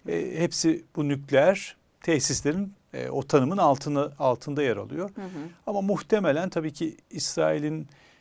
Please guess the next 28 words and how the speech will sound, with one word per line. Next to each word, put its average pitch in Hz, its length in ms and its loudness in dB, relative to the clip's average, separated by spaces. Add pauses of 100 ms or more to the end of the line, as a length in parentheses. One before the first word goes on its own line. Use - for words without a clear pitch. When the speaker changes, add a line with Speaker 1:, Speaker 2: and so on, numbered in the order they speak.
(160)
Speaker 1:
e, 107 220 -10 (720)
olası 139 380 0
bir 190 40 2
saldırısında, 110 640 2
tabii 160 220 -8 (160)
bunu 156 200 0
umarım 180 360 6
olmaz 139 360 4
da 120 100 2
demek 135 220 4
Speaker 2:
Hı - 40 -6
hı, - 40 -6
Speaker 1:
zorundayım. 104 420 0
Speaker 2:
hı 117 40 -4
hı, 120 40 -2
Speaker 1:
Yani 107 120 0
çünkü 160 140 -4
Speaker 2:
evet. 123 80 -2
Speaker 1:
gerçekten 147 420 -2
çok - 200 -8
kötü - 260 -12
bir, 120 180 -6 (260)
e, 123 340 -8 (340)
misillemelerden, 117 1120 0 (500)
e, 113 300 -2
karşılıklı 120 760 0
saldırılardan 110 800 0
büyüyebilecek 120 920 0